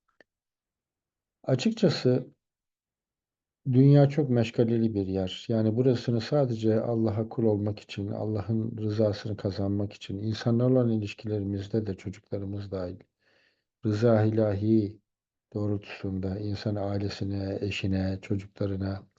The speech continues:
hayırhah bir hanım, hayırhah bir bey olması, bunu da rıza ilahi amaçlı yapması hiç boşa gitmez o zaman. Yani tabii eğer, e, bu gözden kaçarsa,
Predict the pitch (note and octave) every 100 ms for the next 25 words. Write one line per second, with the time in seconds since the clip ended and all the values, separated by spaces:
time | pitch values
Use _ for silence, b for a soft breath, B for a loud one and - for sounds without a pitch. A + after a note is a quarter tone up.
0 | b b b _ - A2 G#2+ G#2 A2+ A2+
1 | G#2+ G2+ G#2 - G#2 G2 G2 A2+ G2+ -
2 | A2+ A2 - G#2 F#2 G#2+ A2 G2+ F#2+ G2
3 | - D#3+ E3+ _ _ _ _ _ _ _
4 | _ _ _ _ _ _ _ - A#2+ C3
5 | B2 A#2 A2 A#2 A#2 A2+ A#2 A2 B2 A2
6 | G#2 G#2+ - G#2 G2+ G#2 - F3+ D3 -
7 | A#2 - B2+ A#2 A2+ A2 F#2+ F2+ F2+ F#2
8 | A#2+ C#3 - _ _ _ _ _ - _
9 | _ _ _ _ _ _ _ _ _ _
10 | _ _ _ _ _ _ - B2 B2+ C3
11 | C3 B2+ C3+ C3+ C3+ C#3 - - C3+ B2
12 | A#2+ A#2+ - _ _ _ _ _ _ _
13 | _ _ _ _ _ - A#2 A2 G#2+ A#2+
14 | B2 B2+ A2+ A#2+ A#2 A#2+ A2+ C3 A#2+ A2
15 | A2 B2+